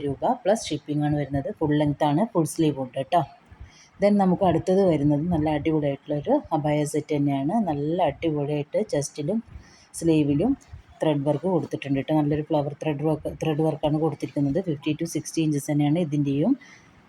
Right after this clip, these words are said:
സൈസസ് വരുന്നത്. With ഹിജാബോട് കൂടി തന്നെയാണ് ഈ ഒരു അബായ സെറ്റും വന്നിരിക്കുന്നത് ട്ടോ. നല്ല ഫുൾ ലെങ്ത് ഉണ്ട്, അതേപോലെ തന്നെ ഫുൾ സ്ലീവും ഉണ്ട് ട്ടോ. ഇതിൻ്റെ റേറ്റും സെയിം തന്നെയാണ്, ആയിരത്തി ഒരുന്നൂറ്റി തൊണ്ണൂറ്റൊമ്പത് രൂപ പ്ലസ് ഷിപ്പിംഗ് ആണ് വരുന്നത്. നല്ല സൂപ്പർ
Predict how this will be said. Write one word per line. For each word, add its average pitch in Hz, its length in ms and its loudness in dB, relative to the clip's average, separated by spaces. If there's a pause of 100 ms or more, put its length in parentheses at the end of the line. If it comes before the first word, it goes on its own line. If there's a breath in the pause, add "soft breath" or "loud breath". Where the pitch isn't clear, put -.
(160)
സൈസസ് 156 600 2
വരുന്നത്. 143 420 2 (420 loud breath)
With 180 260 0
ഹിജാബോട് 160 500 4
കൂടി 156 220 2
തന്നെയാണ് 147 400 2 (120)
ഈ 170 40 0 (140)
ഒരു 165 140 2 (160)
അബായ 147 220 2 (140)
സെറ്റും 147 320 -4
വന്നിരിക്കുന്നത് 139 580 -2
ട്ടോ. 151 200 -2
നല്ല 147 200 0
ഫുൾ 151 240 0
ലെങ്ത് 143 300 0
ഉണ്ട്, 147 160 2 (140)
അതേപോലെ 147 300 0
തന്നെ 147 200 0
ഫുൾ 156 120 2 (100)
സ്ലീവും 143 380 0
ഉണ്ട് 131 160 -6 (120)
ട്ടോ. 160 80 2 (480 loud breath)
ഇതിൻ്റെ 185 260 4
റേറ്റും 143 340 0
സെയിം 151 160 4 (100)
തന്നെയാണ്, 143 360 2
ആയിരത്തി 143 400 0
ഒരുന്നൂറ്റി 143 340 0
തൊണ്ണൂറ്റൊമ്പത് 139 460 -2
രൂപ 139 240 0
പ്ലസ് 175 220 0
ഷിപ്പിംഗ് 147 420 -2
ആണ് 139 160 0
വരുന്നത്. 135 400 -2 (640 loud breath)
നല്ല 180 200 4
സൂപ്പർ 175 340 2